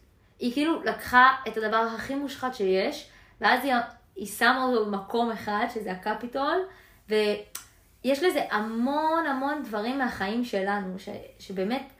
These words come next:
יש שם הרבה רגעים שאני מאוד מרגישה,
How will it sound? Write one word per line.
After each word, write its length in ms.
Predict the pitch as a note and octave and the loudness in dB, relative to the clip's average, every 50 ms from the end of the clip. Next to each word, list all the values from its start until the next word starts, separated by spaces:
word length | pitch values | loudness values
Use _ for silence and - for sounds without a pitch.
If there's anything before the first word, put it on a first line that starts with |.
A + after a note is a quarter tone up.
| - _ _ _ _ - | -20 _ _ _ _ -6
יש 80 | B3 | -4
שם 120 | C4+ D#4+ D4+ | -2 0 0
הרבה 300 | B3+ G#3 G#3 A#3+ C4 C#4 | 0 0 2 2 0 0
רגעים 300 | B3+ A3+ G#3+ A3+ B3+ C#4 | 0 -2 -2 -4 -4 -4
שאני 920 | C4+ - A3+ - - - - - _ _ _ _ _ _ - G3 G3 G3 F#3+ | -4 -4 -6 -6 -6 -8 -14 -20 _ _ _ _ _ _ -6 -4 -4 -2 -4
מאוד 500 | F#3+ F#3+ G3 G3 G3 G3+ G#3+ A#3+ C#4 C#4+ C#4+ | -4 -4 -2 0 0 2 2 2 2 0 0
מרגישה, 440 | D4 D4+ D4 A#3+ G#3 G3+ - B3 | -2 -2 -2 -4 -6 -6 -4 -4